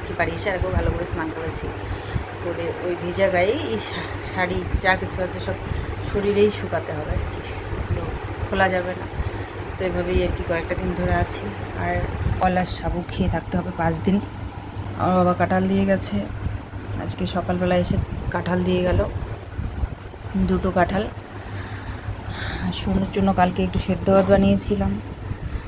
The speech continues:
তো সেটাই ও খেয়েছে, বেঁচে গেছিলো, গরম করে দিলাম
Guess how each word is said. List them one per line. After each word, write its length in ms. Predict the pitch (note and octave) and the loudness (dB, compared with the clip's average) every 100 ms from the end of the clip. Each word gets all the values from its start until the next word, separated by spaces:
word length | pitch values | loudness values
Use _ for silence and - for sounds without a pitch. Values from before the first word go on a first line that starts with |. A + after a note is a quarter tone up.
| - - - | -10 -10 -4
তো 80 | E3+ E3 D#3+ - - - - - - - | 0 0 0 -2 -6 -8 -6 -4 -6 -6
সেটাই 420 | - F#3 F#3 F3+ | -2 0 2 4
ও 120 | F3 E3 - | 2 0 -4
খেয়েছে, 440 | - F#3+ F3+ - E3 | 2 4 4 0 -2
বেঁচে 240 | F3 - | -2 0
গেছিলো, 340 | F#3 F3+ G#3 G3+ | 0 0 2 6
গরম 220 | F#3 F3 | 8 6
করে 160 | E3+ F3 | 2 0
দিলাম 340 | F3 F3+ G#3+ | 0 0 0